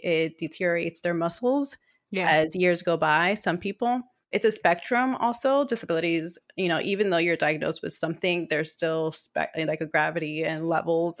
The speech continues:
Speaker 1: of the individual person.
Speaker 2: Yeah.
Speaker 1: Um, and for me, it was, it, it never really changed, and it still hasn't really changed even as an adult, um, which I'm very grateful for.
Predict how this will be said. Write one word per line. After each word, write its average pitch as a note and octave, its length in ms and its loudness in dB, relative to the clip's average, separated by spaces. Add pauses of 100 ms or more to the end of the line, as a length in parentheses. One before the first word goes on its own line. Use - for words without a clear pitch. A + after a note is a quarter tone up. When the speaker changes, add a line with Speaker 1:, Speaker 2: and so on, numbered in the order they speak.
(100)
Speaker 1:
of D#3 420 -2 (220)
the - 120 -2
individual D#3 480 -4
person. C4+ 560 -4 (340)
Speaker 2:
Yeah. E3 320 -6
Speaker 1:
Um, D#3+ 360 2
and F3 240 -2
for F#3 140 0
me, F3+ 560 0 (880)
it F#3 120 4
was, E3+ 560 4 (380)
it, D#3+ 180 0 (160)
it F3+ 140 4
never E3 320 4
really D3 280 0
changed, D3+ 400 -4
and E3 100 0
it D#3+ 40 -2
still D#3+ 200 2
hasn't D#3+ 340 -2
really - 200 -2
changed F3 480 -4
even D#3+ 220 -4
as D#3 160 -6
an D#3 100 -4
adult, D#3+ 460 -2 (400)
um, D#3 300 2
which D#3 160 -2
I'm D#3 200 0
very D3+ 200 0
grateful D#3 380 -6
for. G#3+ 520 0